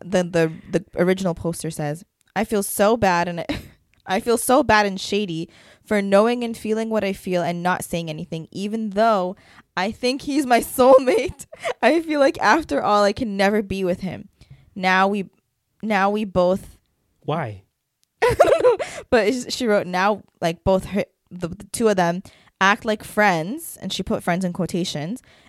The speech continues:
Speaker 1: "and every time we are at his house," oh, she goes to his house, okay, uh, his mom says, his mom says, "When are you getting married?" and, and looks at me and says,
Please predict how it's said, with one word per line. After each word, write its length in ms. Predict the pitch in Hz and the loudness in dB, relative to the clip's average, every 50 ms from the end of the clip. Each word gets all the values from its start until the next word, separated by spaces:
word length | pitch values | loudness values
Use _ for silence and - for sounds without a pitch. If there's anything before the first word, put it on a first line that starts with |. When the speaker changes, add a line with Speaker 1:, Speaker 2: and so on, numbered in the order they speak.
| - - | -6 -4
Speaker 1:
"and 120 | 202 202 - | -4 -2 2
every 280 | - 226 240 247 294 311 | 4 4 4 4 2 -4
time 260 | - 269 262 226 214 | -2 -2 -2 -2 0
we 100 | 208 202 | 0 0
are 80 | 196 180 | 0 0
at 220 | - 208 214 214 | 2 2 0 0
his 220 | 208 220 196 180 - | 0 -2 -4 -4 -4
house," 600 | - 196 196 180 165 160 220 285 - - - - | -2 0 2 2 2 0 -2 -4 -8 -12 -12 -6
oh, 120 | - 185 | -4 -4
she 160 | 190 - - 175 | -4 -4 -6 -6
goes 180 | - 196 - | -6 -6 -6
to 80 | - 156 | -6 -8
his 120 | 160 - | -8 -8
house, 340 | 160 - - 220 - - - - | -8 -8 -8 -8 -10 -12 -14 -14
okay, 300 | 185 - 170 160 233 277 _ _ _ - - - _ _ - 202 - | -10 -8 -8 -8 -8 -10 _ _ _ -20 -20 -20 _ _ -20 -14 -6
uh, 300 | - 175 170 165 147 - - - | -2 -2 0 0 -2 -2 -2 -2
his 240 | 202 214 208 202 | -2 -2 -2 -2
mom 320 | 196 190 180 180 185 214 220 | 0 0 2 2 2 -2 -4
says, 840 | - - - 180 160 135 127 127 196 277 311 - - - - - _ _ _ _ _ _ _ _ _ _ _ _ _ _ _ _ _ _ _ _ _ | -8 -4 -4 -2 -2 -2 -2 -4 -4 -6 -8 -10 -14 -18 -18 -20 _ _ _ _ _ _ _ _ _ _ _ _ _ _ _ _ _ _ _ _ _
his 160 | - 185 180 | -12 -10 -8
mom 260 | 180 170 160 160 165 | -6 -6 -6 -6 -6
says, 640 | 170 - - 165 160 160 160 156 156 160 175 - - _ _ _ _ _ _ _ | -8 -6 -6 -4 -4 -4 -4 -4 -6 -8 -10 -14 -18 _ _ _ _ _ _ _
"When 200 | - 190 202 202 | -2 0 2 2
are 60 | 220 226 | 2 0
you 140 | 233 220 | 0 0
getting 280 | 196 214 208 214 202 190 | 2 2 2 2 2 2
married?" 300 | 185 185 185 175 165 139 - | 2 2 2 2 0 -2 -4
and, 180 | - 175 175 - _ _ _ _ - | -4 -6 -6 -8 _ _ _ _ -4
and 240 | 190 190 190 185 185 | -4 -2 -2 0 0
looks 280 | 202 220 - - - | 0 0 0 -2 -4
at 120 | 208 170 151 | -4 -4 -4
me 240 | 175 170 165 180 196 | -4 -8 -8 -6 -6
and 140 | 196 185 190 | -6 -8 -6
says, 480 | - 202 175 170 170 175 180 - - | -4 -4 -4 -2 -4 -6 -8 -12 -20